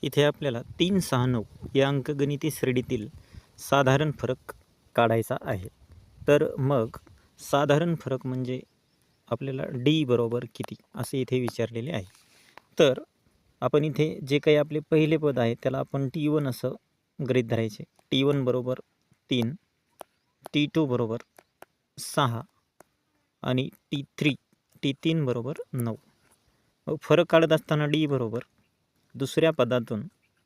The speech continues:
पहिले पद आपल्याला वजा करायचे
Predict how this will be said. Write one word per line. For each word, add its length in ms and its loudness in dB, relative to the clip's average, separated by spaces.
पहिले 300 4
पद 180 -2
आपल्याला 360 -4
वजा 300 0
करायचे 420 -10